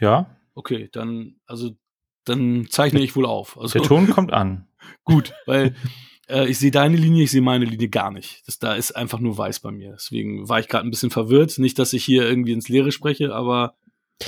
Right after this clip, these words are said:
Speaker 1: Das werden wir dann morgen feststellen. <laughs> Nee, aber ich, ich seh was.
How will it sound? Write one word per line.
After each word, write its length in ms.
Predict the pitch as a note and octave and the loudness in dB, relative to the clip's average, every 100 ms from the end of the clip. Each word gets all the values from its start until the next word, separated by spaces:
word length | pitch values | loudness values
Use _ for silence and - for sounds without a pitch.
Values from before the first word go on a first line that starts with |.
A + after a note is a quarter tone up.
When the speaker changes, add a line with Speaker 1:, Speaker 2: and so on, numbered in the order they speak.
| - | -6
Speaker 1:
Das 160 | A2+ G#2+ | -2 2
werden 160 | C#3+ | 4
wir 40 | C#3+ | 4
dann 420 | C3 B2+ A2+ - _ _ _ _ _ | 4 2 -2 -12 _ _ _ _ _
morgen 340 | A2+ A2 A#2 | -2 2 2
feststellen. 720 | A#2 B2+ B2 - A#2+ C#3 D#3+ D#3 | 2 -2 -2 0 4 4 4 2
<laughs> 60 | F3 - - F3 - - - - D#3+ | 0 -4 -6 -2 -2 0 -2 -2 2
Nee, 120 | A#2+ | 4
aber 140 | A#2+ | 4
ich, 180 | B2 B2 | 2 -4
ich 100 | A#2 | -4
seh 160 | D3+ F3 | -2 2
was. 240 | F3+ - | 0 0